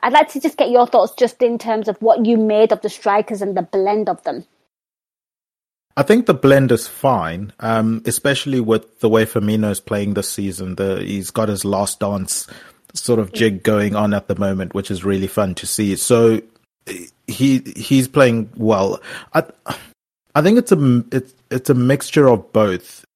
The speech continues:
Speaker 2: Because one, managing the minutes, and two, I think this game is heavily influenced by the Man City game in terms of Klopp would have want, put the team out that he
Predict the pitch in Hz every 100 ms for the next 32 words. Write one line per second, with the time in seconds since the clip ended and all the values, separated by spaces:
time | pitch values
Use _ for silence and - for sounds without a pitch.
0 | _ _ 139 127 151 135 - 123 139 147
1 | 156 131 127 131 135 131 123 113 117 113
2 | 98 - - 117 110 - - 156 131 107
3 | 113 110 _ _ _ _ _ _ - 127
4 | 160 156 - _ _ _ 139 147 - 147
5 | 135 127 - 135 127 127 117 123 - 120
6 | 110 - 107 107 110 110 104 113 107 101
7 | 95 87 95 104 98 117 110 104 104 98
8 | - - _ _ - 151 147 143 143 120
9 | 107 120 117 - - 135 - 117 - 127
10 | 120 110 - 110 110 104